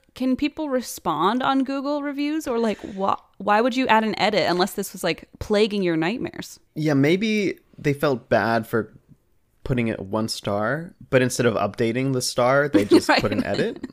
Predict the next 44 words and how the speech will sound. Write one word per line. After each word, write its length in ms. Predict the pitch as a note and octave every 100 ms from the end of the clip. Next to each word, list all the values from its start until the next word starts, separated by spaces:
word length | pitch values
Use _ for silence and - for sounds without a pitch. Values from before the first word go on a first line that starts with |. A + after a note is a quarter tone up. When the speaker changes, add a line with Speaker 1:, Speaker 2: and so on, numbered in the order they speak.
| D3+ - D3+
Speaker 2:
So 420 | - G#2+ G#2 G#2+
they, 100 | C3
they 60 | C3 -
Speaker 1:
But, 120 | -
like, 100 | D#4
Speaker 2:
went 100 | E3
Speaker 1:
it's 160 | - -
not 200 | D#4 D4
like 160 | D#4
people 280 | - D4 B3+
were 220 | A3+ F#3+
commenting 580 | - A#3 A3+ B3+ F#3 C3
on 160 | C#3 C#3+
it, 80 | -
right? 260 | C#3+ G#2
Speaker 2:
No, 60 | -
Speaker 1:
'Cause, 220 | A#2+ -
Speaker 2:
not 180 | C#3 D#3
Speaker 1:
yeah. 120 | A#3+
Speaker 2:
that 100 | -
I 100 | A2+
could 200 | - C4
see. 300 | - - E2+
No, 180 | B2 C#3
and 160 | C3 C3+
I've 80 |
Speaker 1:
'Cause 80 | C3+
you 40 | D#3
Speaker 2:
never 100 | D3
Speaker 1:
can't 140 | -
Speaker 2:
seen 80 | C3
Speaker 1:
really 120 | A2+
Speaker 2:
that. 80 | F2+
Speaker 1:
do 180 | G#3 A#3+
that. 360 | C#3+ - - - _ -
Speaker 2:
I've 180 | A#2+ B2
never 240 | C#3 C#3
seen 240 | C#3 B2+
resp-, 240 | A2 - - B2
and 200 | A#2+ A#2
the 120 | B2
owner, 360 | B2+ A#2+ A2 -
like, 300 | - G#2+ G#2
the, 120 | -